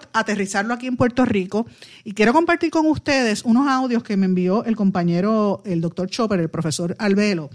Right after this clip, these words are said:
mejor conocido como doctor Chopper, amigo de treinta años mío, imagínense. Eh, y Albelo es-, a veces va y cubre las conferencias de prensa y yo le pido que me traiga la información y, y no tengo que ir yo, así es que él va y lo cubre y hace, yo le, le envío las preguntas.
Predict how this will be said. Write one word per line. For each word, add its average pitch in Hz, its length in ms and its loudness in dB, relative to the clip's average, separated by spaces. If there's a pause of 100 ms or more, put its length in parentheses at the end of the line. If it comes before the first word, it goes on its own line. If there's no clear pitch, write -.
(800)
mejor 175 220 6
conocido 196 420 4
como 185 180 2
doctor 180 280 0
Chopper, 175 380 -2 (360)
amigo 175 300 -2
de 185 260 2
treinta 196 440 0
años 196 220 4
mío, 190 280 4
imagínense. 165 500 0 (440)
Eh, 175 200 -2
y 202 100 -2
Albelo 175 520 2
es-, 202 140 -2 (120)
a 185 80 -6
veces 196 280 0
va 247 100 4
y 254 60 -2
cubre 247 280 0
las 247 100 0
conferencias 247 440 0
de 254 100 -2
prensa 233 260 -2
y 240 40 0
yo 185 80 0
le 185 100 0
pido 208 160 0
que 226 60 0
me 220 100 0
traiga 214 220 -2
la 220 80 0
información 233 760 0
y, 196 160 0
y 180 240 -2
no 175 140 0
tengo 226 180 -2
que 240 80 -8
ir 226 100 0
yo, 277 120 0
así 254 140 -2
es - 60 -10
que 233 100 -2
él 214 100 2
va 226 80 4
y 233 40 2
lo 226 100 2
cubre 247 260 0
y 170 40 -2
hace, 170 300 -6
yo 180 100 -4
le, 185 100 0
le 196 280 -2
envío 185 160 -2
las 202 100 -2
preguntas. 202 600 -6